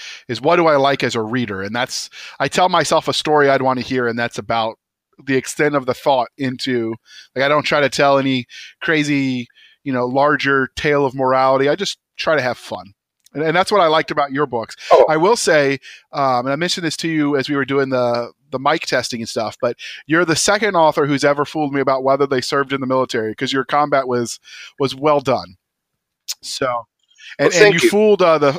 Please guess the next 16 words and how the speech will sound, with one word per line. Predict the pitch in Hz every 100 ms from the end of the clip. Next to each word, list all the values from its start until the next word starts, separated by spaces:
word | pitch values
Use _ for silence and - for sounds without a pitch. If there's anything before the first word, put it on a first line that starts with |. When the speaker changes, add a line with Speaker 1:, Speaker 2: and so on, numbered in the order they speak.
| 151
Speaker 1:
the | 143
friend | 131 165 170
of |
the | 151
show, | 139 160 143
Logan | 147 143 143
Scott, | - 143 135
who, | 139 131 127 - - -
who | -
put | 127 160 160
me |
on | 143 139 135
to | 147
your, | 131 131 123 120
your | 135
novels | 127 131 139 120 117 -